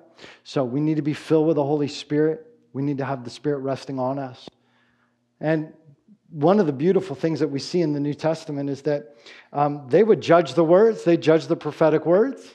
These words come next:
right? In the New Testament, they judge it, right? There was correction brought to people,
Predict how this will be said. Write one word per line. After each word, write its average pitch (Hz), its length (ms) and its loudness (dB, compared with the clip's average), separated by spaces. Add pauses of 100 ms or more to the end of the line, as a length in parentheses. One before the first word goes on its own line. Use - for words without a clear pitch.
(520)
right? 208 240 4
In 180 120 0
the 165 60 2
New 170 140 2
Testament, 180 340 0
they 160 120 4
judge 160 340 2
it, 233 300 0 (560)
right? 220 360 2 (300)
There 160 120 4
was 160 160 0
correction 160 640 0
brought 185 340 0
to 185 100 -4
people, 196 580 -4